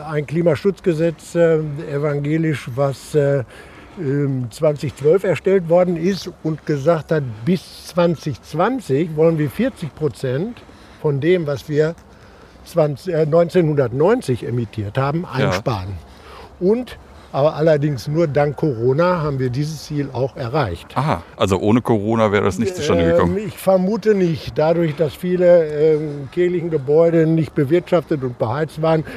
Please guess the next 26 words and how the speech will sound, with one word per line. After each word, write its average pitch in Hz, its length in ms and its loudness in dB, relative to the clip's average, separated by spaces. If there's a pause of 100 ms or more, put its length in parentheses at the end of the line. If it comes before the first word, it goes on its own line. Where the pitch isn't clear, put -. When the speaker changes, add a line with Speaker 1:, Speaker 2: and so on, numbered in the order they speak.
Speaker 1:
viele 156 260 -2
Dienstreisen 151 680 0
nicht 139 100 -4
stattgefunden 151 640 -4
haben, 143 240 -2 (240)
das 131 200 -4
hat 156 180 -2
uns 147 260 -2
bei 139 200 4
dem 135 160 -2
Ziel 143 260 -2
geholfen. 151 720 2 (320)
Äh, 139 140 4
und 147 260 0
wir 175 120 2
sind 180 280 0
uns 120 180 -4
durchaus 165 400 2
bewusst, 147 560 -4 (380)
ähm, 139 400 2
das 143 260 0
war 156 140 2
jetzt 156 160 2
keine 143 240 0
Glanzleistung, 196 840 0 (120)
Speaker 2:
Ja. 113 260 0